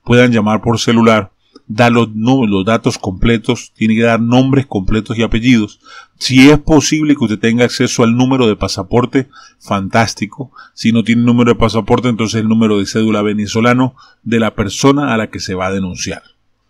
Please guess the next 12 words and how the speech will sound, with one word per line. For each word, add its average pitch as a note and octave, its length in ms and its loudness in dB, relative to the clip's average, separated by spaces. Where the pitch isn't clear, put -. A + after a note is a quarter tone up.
Bien, A#2+ 240 0
denúncielo, D#3+ 760 2
que B2 120 0
las G2+ 140 0
autoridades G#2 640 -2
norteamericanas A2 960 -2
lo G#2 160 -4
examinan C3+ 580 0
y B2 100 0
en G2+ 80 -4
cuestión B2 560 -2
de, A#2+ 200 -2